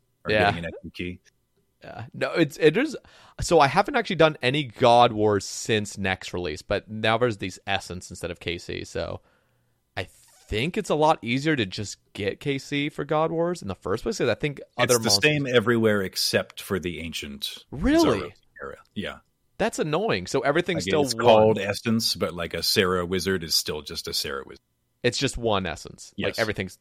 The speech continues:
Speaker 2: that's so dumb. Are you serious?
Speaker 1: Yeah, which is why I think maybe, maybe they'll extend it at some point to where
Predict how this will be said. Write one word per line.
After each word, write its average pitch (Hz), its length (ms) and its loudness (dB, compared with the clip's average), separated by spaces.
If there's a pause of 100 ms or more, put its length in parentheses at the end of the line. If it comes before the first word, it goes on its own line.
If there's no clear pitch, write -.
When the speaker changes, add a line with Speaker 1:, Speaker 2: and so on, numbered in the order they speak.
Speaker 2:
that's 156 340 6
so 104 360 0
dumb. 90 380 -8
Are 98 40 -2
you 135 120 -4
serious? 101 600 -6 (560)
Speaker 1:
Yeah, 113 260 -4 (200)
which 117 200 -4
is 117 140 -2
why 113 240 2
I 101 80 0
think 101 180 0
maybe, 90 340 -4
maybe 101 300 -2
they'll 85 200 -4
extend 76 380 -6
it - 120 -16
at - 140 -12
some 67 200 -8
point 69 340 -16
to 78 120 -12
where 71 380 -12